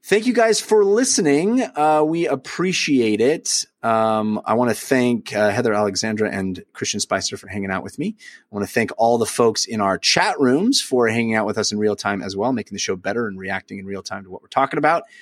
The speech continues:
We love it that you're there with us as we record. Uh, I wanna thank our musical contributors, Patrick L, Sean Madigan, and Zero Star, for making those cool bumpers. And I wanna thank you for downloading the show and listening to it. We appreciate you.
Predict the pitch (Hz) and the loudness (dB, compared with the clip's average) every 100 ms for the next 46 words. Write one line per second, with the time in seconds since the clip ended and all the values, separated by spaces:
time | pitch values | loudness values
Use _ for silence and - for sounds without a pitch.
0 | _ 117 117 113 135 160 - 117 113 110 | _ -4 0 2 4 4 0 -4 -2 0
1 | 110 123 131 135 139 - 110 107 110 107 | 2 2 2 0 -2 -4 -4 -2 -4 -6
2 | - 123 127 131 - - - - 117 113 | -2 0 0 -2 -8 -20 -20 -4 0 4
3 | 113 110 127 120 139 131 110 117 160 185 | 4 2 2 2 0 0 0 2 2 2
4 | 185 160 143 - 156 165 151 135 131 117 | 0 -2 -4 -2 -2 -2 -2 0 0 -2
5 | - 123 117 - 131 123 117 107 98 98 | 0 0 0 -2 0 0 -2 -4 -8 -2
6 | 139 139 - 143 135 113 101 - 95 - | 0 0 -2 -6 -6 -8 -10 -8 -12 -6
7 | 107 107 117 117 110 - - - _ - | -4 -4 -2 -4 -6 -10 -18 -20 _ -4
8 | 151 160 170 175 170 175 202 170 110 - | 0 2 2 2 0 0 2 2 2 -8
9 | - 127 135 139 135 131 123 139 127 123 | -8 -2 0 2 2 2 2 2 0 0
10 | 117 113 - 107 - 107 110 104 - 170 | -4 -6 -6 -8 -4 -4 -2 -8 -8 -8
11 | 143 135 131 123 123 | -2 0 0 0 0